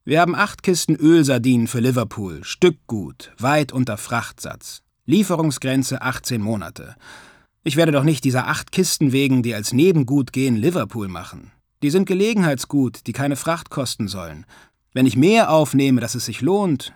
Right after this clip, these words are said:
gehe ich natürlich schon innerhalb der nächsten sechs Monate rauf."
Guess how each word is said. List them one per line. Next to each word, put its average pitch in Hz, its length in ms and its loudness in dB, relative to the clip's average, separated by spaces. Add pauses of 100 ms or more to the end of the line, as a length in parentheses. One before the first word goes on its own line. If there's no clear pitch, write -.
gehe 117 140 0
ich 120 80 -4
natürlich 143 400 -2
schon 147 140 -2
innerhalb 156 340 0
der 156 100 0
nächsten 156 300 -2
sechs 160 240 -4
Monate 135 420 -2
rauf." 85 360 -12